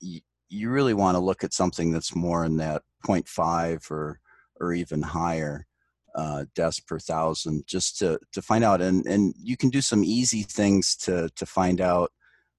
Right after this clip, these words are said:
uh, on, for life insurance, for example. Um, just take your, your face amount minus your life insurance reserves and, you know, see what rate of excess deaths you have to have to use up your surplus.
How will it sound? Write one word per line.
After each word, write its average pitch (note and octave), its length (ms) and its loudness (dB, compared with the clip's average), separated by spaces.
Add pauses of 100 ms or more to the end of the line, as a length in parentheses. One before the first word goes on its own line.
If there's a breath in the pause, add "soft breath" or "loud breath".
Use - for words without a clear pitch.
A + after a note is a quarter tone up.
(120)
uh, E2+ 40 -4
on, F2 460 2
for F#2 180 -2
life G#2 280 4
insurance, E2 420 0
for - 180 -8
example. D#2+ 680 -4 (420)
Um, E2+ 220 -2
just - 240 -4
take F#2+ 240 -2
your, E2+ 260 -2
your D#2+ 160 -4
face G2 320 2
amount F2+ 380 2 (120)
minus F2 460 0
your E2+ 260 -4
life F2 300 0
insurance F2 460 0
reserves F2 800 0 (580)
and, E2 380 0 (520)
you G2 120 0
know, F2 80 0
see A2+ 340 0
what G#2 300 2 (160)
rate F#2+ 400 0
of F2 120 -4
excess - 440 0
deaths F#2 340 0
you E2+ 80 -4
have F2 240 -4
to D#2+ 80 -8
have F#2 300 -2
to - 120 -10
use F#2 160 -4
up F2+ 160 0
your F2 80 -6
surplus. - 640 -6